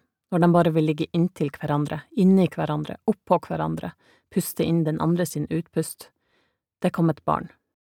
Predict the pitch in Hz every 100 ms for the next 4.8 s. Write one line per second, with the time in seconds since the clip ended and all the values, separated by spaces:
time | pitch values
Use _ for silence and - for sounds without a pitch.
0 | _ _ _ _ _ _ _ - 214 214
1 | 196 175 165 170 160 160 160 165 160 -
2 | 170 160 - 160 - 151 - 180 185 156
3 | 165 - 170 156 _ _ - 170 165 160
4 | 151 147 143 175 156 151 160 170